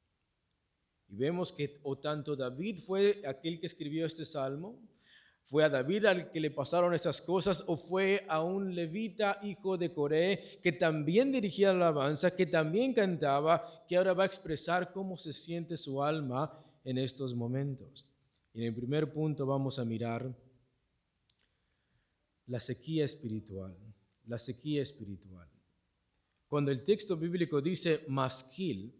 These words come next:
esa palabra, usualmente esta palabra es considerado como un cántico instructivo o meditativo.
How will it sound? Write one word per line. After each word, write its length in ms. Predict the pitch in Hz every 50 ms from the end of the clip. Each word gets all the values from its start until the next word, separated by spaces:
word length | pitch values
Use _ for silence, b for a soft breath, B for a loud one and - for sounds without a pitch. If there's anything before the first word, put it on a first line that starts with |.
| _ _
esa 240 | 131 127 156 147 117
palabra, 580 | 135 120 113 123 120 110 101 92 107 139 185 185 - - _ _ _ _ _ _ _ _ _ _ _ _ _ _ _ _ _ _ _ _ _ _ _ _ _ _ _ _ _ _ _ _ _ _ _ _ _ _ _ _ _ _ _ _ _ _ _ _
usualmente 1120 | - 147 135 - - 170 202 220 233 233 220 196 190 190 190 175 147 113 127 117 139 156 156
esta 220 | 151 - 170 127
palabra 760 | 139 131 127 135 147 156 151 131 113 107 110 117 131 - - - _ _ _ _ _ _ _ _ _ _ _ _ _ _ _ _ _ _ _ _ _ _ _ _ _
es 220 | 156 185 196 - -
considerado 960 | - - 175 170 156 - 160 143 131 131 131 139 151 165 180 185 180 175 180
como 260 | - 151 143 139 143
un 280 | 151 165 165 151 - -
cántico 800 | - 175 180 190 196 190 - 202 185 - - 185 180 185 185 185
instructivo 1120 | 180 151 143 - - - 127 127 110 - - - 175 180 170 180 180 180 175 - - - - -
o 300 | 151 160 160 160 151 -
meditativo. 960 | 127 131 139 143 151 160 160 143 156 143 - - 120 101 - - 101 95 78